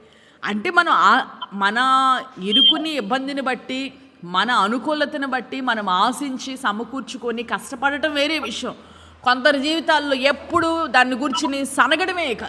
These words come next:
లేదు, లేదు, వచ్చిన దాన్ని బట్టి స్తోత్రం చెప్పుకొని తృప్తి కలిగి బ్రతకదు.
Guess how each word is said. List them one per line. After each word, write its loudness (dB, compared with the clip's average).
లేదు, 2
లేదు, 2
వచ్చిన -4
దాన్ని 0
బట్టి 0
స్తోత్రం -6
చెప్పుకొని -4
తృప్తి -6
కలిగి 0
బ్రతకదు. -2